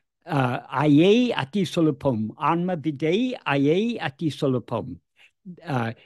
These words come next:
extremely easy, ah, extremely easy is Atma Vidya. Atma Vidya means knowing oneself.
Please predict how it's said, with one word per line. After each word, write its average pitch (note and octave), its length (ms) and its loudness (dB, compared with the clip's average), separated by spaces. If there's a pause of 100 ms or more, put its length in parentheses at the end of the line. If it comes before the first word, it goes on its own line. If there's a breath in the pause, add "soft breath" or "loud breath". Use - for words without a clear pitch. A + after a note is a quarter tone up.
(480 soft breath)
extremely C4 840 4
easy, E3 640 2 (140)
ah, F3 260 2
extremely G3+ 800 4
easy D3+ 540 2
is D3+ 140 -8
Atma D3 360 -2
Vidya. G2+ 520 -6 (220)
Atma - 340 0
Vidya D#3 300 2
means C3+ 300 4
knowing D3 360 4
oneself. G#2 500 -8